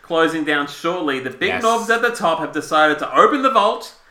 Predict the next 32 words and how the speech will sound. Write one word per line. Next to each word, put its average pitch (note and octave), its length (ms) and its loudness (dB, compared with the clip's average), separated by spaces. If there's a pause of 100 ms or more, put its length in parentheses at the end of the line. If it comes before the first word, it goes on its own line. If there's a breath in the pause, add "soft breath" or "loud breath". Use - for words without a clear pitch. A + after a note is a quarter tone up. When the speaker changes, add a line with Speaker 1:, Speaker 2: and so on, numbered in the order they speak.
(280 soft breath)
Speaker 1:
and B2 200 -12
publish F3 580 -10
the C3+ 160 -6
recipe C#3+ 600 -6
to C3 140 -16
that G#2 220 -6
delicious A#2 640 -10
cheesy B2+ 420 -14
toast, A2+ 440 -14 (240 loud breath)
and A2 140 -10
it G2+ 60 -10
hit D3 180 -8
the C#3+ 80 -6
news B2 260 -12
media A2+ 420 -8
today. D3+ 480 0 (520 soft breath)
And A2+ 100 -12
I B2 60 -2
would B2+ 100 -2
like C#3 180 -2
to C3+ 60 -14
be C3+ 80 -6
the A#2+ 80 -8
first F3 300 -4
one E3+ 100 -6
on D#3 40 -6
the D3 60 -4
podcast D#3 440 -2
to C#3 60 -8
mention F#3 460 -8
the D#3 80 -6
recipe. G#3+ 440 -10